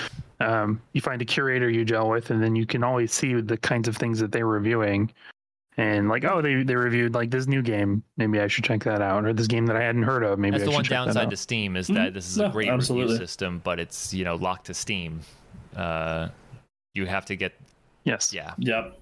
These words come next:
Speaker 3: So you, you cannot, you, you don't know if you should buy Horizon on,
Speaker 2: Right.
Speaker 3: or Horizon
Speaker 2: Uh,
Speaker 3: Forbidden West.
Speaker 2: you know, you have to
Speaker 3: You know.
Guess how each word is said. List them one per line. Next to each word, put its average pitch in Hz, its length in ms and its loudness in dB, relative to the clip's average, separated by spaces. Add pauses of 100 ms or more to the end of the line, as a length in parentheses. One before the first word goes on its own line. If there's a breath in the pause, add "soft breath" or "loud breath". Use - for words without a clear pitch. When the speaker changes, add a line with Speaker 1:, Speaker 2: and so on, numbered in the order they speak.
Speaker 3:
So 117 260 0
you, 110 300 2
you 117 220 2
cannot, 117 560 0 (220)
you, 123 320 0
you 131 100 0
don't 131 200 0
know 139 200 2
if 120 120 -2
you 113 100 4
should 110 220 0
buy 98 440 2 (480)
Horizon 92 640 0 (340)
on, 95 400 0
Speaker 2:
Right. 120 280 2
Speaker 3:
or 98 100 0
Horizon 101 360 2
Speaker 2:
Uh, 98 100 2
Speaker 3:
Forbidden 95 260 0
West. 78 340 -2
Speaker 2:
you 110 140 -4
know, 95 140 -2
you 98 200 -2
have 98 160 -2
to 95 480 -2
Speaker 3:
You 110 120 0
know. 104 120 0